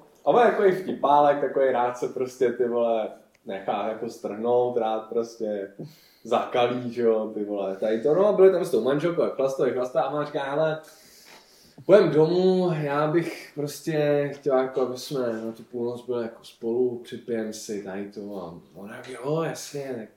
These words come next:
tak šli prostě před půlnocí, jo. Přišli k sobě domů, prošli prostě jakoby, <clears throat> já nevím, jestli tam měli branku nebo něco takovýho, jako mezi těma, jako, jak je plot, že jak odděluje ty pozemky, nevím,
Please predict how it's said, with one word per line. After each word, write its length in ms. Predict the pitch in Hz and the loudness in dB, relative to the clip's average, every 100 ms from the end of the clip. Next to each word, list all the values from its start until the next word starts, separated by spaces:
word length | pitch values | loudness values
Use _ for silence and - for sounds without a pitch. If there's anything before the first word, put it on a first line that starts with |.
| 107 | -16
tak 80 | - | -16
šli 280 | - 104 98 | -8 -4 -4
prostě 280 | 117 - 117 | -6 -10 -14
před 240 | - - | -12 -14
půlnocí, 600 | - 113 110 107 - 98 | -12 -10 -8 -10 -16 -14
jo. 80 | 95 - _ _ - _ _ _ _ _ _ _ _ _ _ | -14 -16 _ _ -20 _ _ _ _ _ _ _ _ _ _
Přišli 280 | - 107 113 | -14 -8 -8
k 60 | |
sobě 200 | - 117 | -6 -4
domů, 580 | 87 92 107 113 110 107 - _ _ _ _ _ _ _ _ - - - _ _ - | -2 -2 -2 -2 -4 -6 -16 _ _ _ _ _ _ _ _ -12 -12 -18 _ _ -6
prošli 340 | 98 - 107 | -6 -2 -2
prostě 340 | 101 101 - | -2 -6 -4
jakoby, 520 | 101 98 104 95 98 - - | -2 -2 -2 0 -2 -2 -6
<clears throat> 160 | - 127 | -8 -4
já 180 | 104 98 | -4 -2
nevím, 140 | 92 | -4
jestli 140 | 98 | -6
tam 120 | - 107 | -4 -4
měli 180 | 104 | -2
branku 440 | 101 92 - 90 107 | -4 -6 -10 -8 -6
nebo 160 | 101 | -4
něco 220 | 104 98 104 | -4 -4 -6
takovýho, 460 | 87 98 101 104 | -6 -6 -4 0
jako 200 | 98 - | 0 0
mezi 280 | 104 98 101 | -4 -4 -6
těma, 480 | - 104 104 87 - 98 92 | -4 -2 -4 -6 -10 -12 -12
jako, 180 | 95 92 | -12 -8
jak 200 | 98 98 | -6 -4
je 60 | 98 | -6
plot, 320 | 87 90 95 | -4 -4 -2
že 60 | |
jak 180 | 101 95 | -4 -2
odděluje 340 | 95 98 98 95 | -4 0 0 0
ty 100 | 95 | -4
pozemky, 420 | 78 82 95 104 | -8 -18 -14 -12
nevím, 320 | 82 101 113 | -10 -6 -6